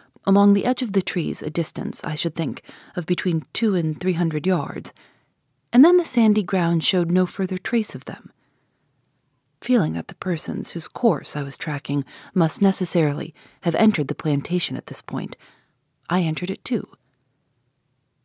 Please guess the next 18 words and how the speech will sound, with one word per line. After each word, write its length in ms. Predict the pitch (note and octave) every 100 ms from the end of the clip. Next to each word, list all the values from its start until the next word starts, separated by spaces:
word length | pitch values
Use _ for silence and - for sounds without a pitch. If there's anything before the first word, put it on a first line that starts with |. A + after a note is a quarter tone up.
| _ _ _ _ _
At 120 | A3+
first, 440 | - E4 E3+ D3+ - - -
I 100 | F#3+
could 220 | - F#3+
find 260 | - G#3 G3+
no 120 | G3+
path, 400 | - A#3+ D3+ - _ _ _ _ _ _ _ _
but 120 | - B3
I 100 | B3+
discovered 480 | B3+ - E4 C4
one 160 | A3 G3+
afterwards, 680 | F#3+ F#3 C#3+ D2 - - - _ _ _ _ _
just 320 | G3 A#3 -
faintly 320 | B3 A3 F#3+ F3+
traced 520 | - B3+ - - -
among 240 | D#3+ D3
the 80 | C#3
trees, 440 | - A#2+ D#2+ -